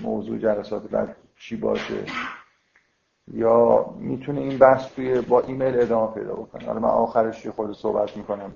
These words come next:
شاید بد نباشه که من معمولاً سعی می‌کنم یه جوری بین علایق خودم با علایق، اه، شما یه چیزی داشته باشم دیگه، به اصطلاح یه، اه، میانگینی سعی کنم بگیرم.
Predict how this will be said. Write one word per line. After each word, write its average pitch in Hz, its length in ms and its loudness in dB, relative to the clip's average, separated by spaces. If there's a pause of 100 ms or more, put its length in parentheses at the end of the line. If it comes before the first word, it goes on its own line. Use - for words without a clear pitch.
(180)
شاید 104 260 -10 (960)
بد 113 260 4
نباشه 104 340 -4
که 101 160 -14 (500)
من 131 180 4
معمولاً 131 380 6
سعی 135 240 4
می‌کنم 127 360 0
یه 123 140 0
جوری 120 240 -6
بین 117 220 0
علایق 113 440 2
خودم 113 400 2
با 107 160 2
علایق، 104 360 -4
اه، - 840 -14 (560)
شما 110 440 -2
یه 113 320 -2
چیزی 110 280 -8
داشته 107 280 -4
باشم 101 320 -10
دیگه، - 160 -14
به 98 80 -10
اصطلاح - 380 -14
یه، 101 240 -12 (800)
اه، 101 80 -12 (1200)
میانگینی 117 580 -2
سعی 113 260 0
کنم 107 300 -4
بگیرم. 95 360 -14